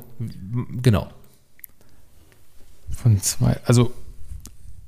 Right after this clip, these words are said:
Speaker 2: ich hab ja auch Sachen noch gezeigt von zweitausend bis zweitausenddrei, bis zum Farbwechsel.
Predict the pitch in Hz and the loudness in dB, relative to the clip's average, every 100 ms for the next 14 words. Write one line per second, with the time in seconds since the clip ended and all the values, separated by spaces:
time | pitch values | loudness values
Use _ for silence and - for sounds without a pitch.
0 | - - - - - - 143 127 135 135 | -16 -16 -16 -16 -18 -2 2 4 6 6
1 | 127 123 - 131 131 131 117 110 120 - | 6 6 6 6 10 10 10 6 0 4
2 | 113 143 - 139 131 - 123 127 127 127 | 4 4 4 4 4 6 4 6 6 6
3 | 123 - 123 127 123 120 123 127 - 123 | 6 4 4 6 4 6 4 4 4 2
4 | - 120 120 123 - 131 131 | 4 2 4 2 4 4 4